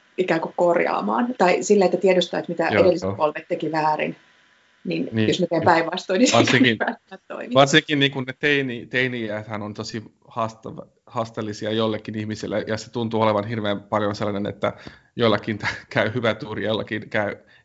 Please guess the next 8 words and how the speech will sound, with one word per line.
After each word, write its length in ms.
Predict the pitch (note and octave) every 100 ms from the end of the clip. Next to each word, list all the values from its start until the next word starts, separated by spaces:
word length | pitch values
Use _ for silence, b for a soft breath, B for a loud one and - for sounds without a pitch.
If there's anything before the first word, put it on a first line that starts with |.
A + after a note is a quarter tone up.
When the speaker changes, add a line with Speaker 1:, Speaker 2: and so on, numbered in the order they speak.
| _
Speaker 2:
ei 180 | A2 A2
käy, 240 | A2 G2+
niinku, 220 | A2 G#2+
et-, 240 | F#2 - b b b b b b _ -
että 460 | G#2+ - G2+ - - _ _ _ _ _
teini-iässä 640 | A2+ A2 F#2+ G2+ - G#2+ -
lapselle 480 | A2 A2+ - G2+ G#2
voi, 280 | G#2 G#2